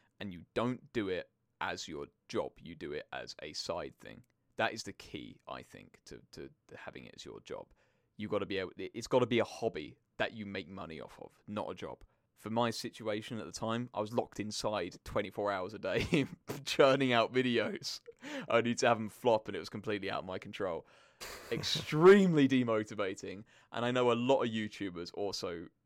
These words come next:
Speaker 1: have that problem where they get so demotivated. So what it's gotta be is a hobby. Don't place all your bets on it. Don't,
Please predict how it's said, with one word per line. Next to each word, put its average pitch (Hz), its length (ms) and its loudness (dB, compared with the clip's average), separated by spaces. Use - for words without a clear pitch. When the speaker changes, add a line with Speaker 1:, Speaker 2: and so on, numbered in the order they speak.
Speaker 1:
have - 240 -6
that 101 180 -2
problem 78 380 -12
where 78 120 -6
they 85 120 -8
get - 180 -12
so 107 320 -6
demotivated. 90 640 -14
So 131 120 -10
what 185 100 -2
it's 190 100 -8
gotta 135 160 0
be 101 360 -6
is 110 260 -8
a - 20 -14
hobby. - 360 -4
Don't 180 300 0
place 147 320 0
all 127 100 0
your 117 80 2
bets 107 300 -2
on 95 120 -8
it. 101 160 -8
Don't, 135 320 -6